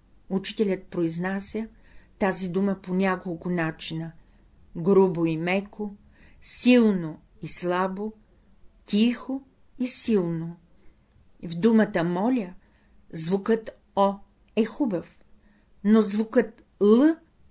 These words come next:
е слабост. Каквото „о-то“ придобива, „л-то“ ще го изгуби.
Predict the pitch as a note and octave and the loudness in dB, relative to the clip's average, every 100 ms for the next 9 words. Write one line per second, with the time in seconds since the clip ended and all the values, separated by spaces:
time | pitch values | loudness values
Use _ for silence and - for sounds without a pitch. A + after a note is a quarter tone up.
0 | - - - C#4 C#4 C4 F#3+ E3 E3 - | -20 -6 -4 -2 2 2 2 -2 -10 -16
1 | - - - _ _ _ _ - - G#3 | -20 -20 -20 _ _ _ _ -10 -6 -4
2 | G3+ A3 A3 G3 - _ _ F3 F#3 F3+ | 0 0 4 2 0 _ _ 0 0 0
3 | - B3 C4 - - A#3+ A3 A#3 C4+ D4 | -6 -6 -8 -14 -4 -2 0 0 0 0
4 | D#4 - _ _ _ - F#3+ G3 G3+ G#3 | -2 -6 _ _ _ -6 4 8 8 8
5 | A#3+ C4 C4 _ - - B3 A3 A#3 A#3 | 2 -6 -6 _ -16 -6 -2 0 0 -2
6 | G3+ D#3+ F3 E3 E3+ | -4 -2 -2 -2 -8